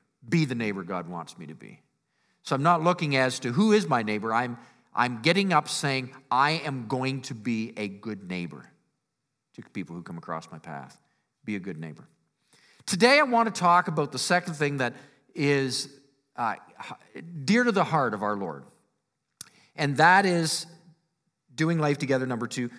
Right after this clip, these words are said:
you were formed for God's family. Everybody say family. You were formed for God's family. And I want to start with, there's two things I want to highlight here. The first one is about being a child of God.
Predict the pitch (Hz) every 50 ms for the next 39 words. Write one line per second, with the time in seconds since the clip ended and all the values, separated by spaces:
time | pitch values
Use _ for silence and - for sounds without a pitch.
0 | - _ - 131 156 180 202 214 180 170 170 160 151 - - - 147 135 135 135
1 | 135 139 131 120 - - _ _ _ _ _ _ - - - 123 110 104 117 107
2 | 101 101 98 101 98 92 - - - - _ _ _ _ _ _ _ _ _ -
3 | 110 98 98 90 82 76 69 - - _ _ _ - 131 165 165 175 160 143 -
4 | 147 135 - - 120 110 98 85 76 67 - - _ _ _ _ _ _ _ _
5 | _ _ _ _ _ _ _ _ _ _ _ _ _ _ _ _ _ _ _ _
6 | _ _ _ _ _ _ _ _ - 175 208 226 208 226 - - 233 202 175 170
7 | 170 151 - 208 208 196 175 185 170 160 160 156 - - - 190 180 170 143 117
8 | 95 82 - - - _ _ _ _ _ _ _ _ _ _ _ _ _ _ _
9 | _ _ _ _ _ _ _ _ _ - 160 160 160 165 170 190 247 294 269 -
10 | - 240 202 202 196 - 139 143 - - 220 220 208 226 196 165 175 170 170 165
11 | 160 160 143 139 - 151 156 151 143 135 131 123 - - 123 123 123 123 - 202
12 | 240 240 - 262 247 220 196 175 147 - 139 156 147 135 117 147 156 165 175 180
13 | 175 147 - - - 151 139 135 135 135 131 120 104 98 120 120 110 101 95 87
14 | 85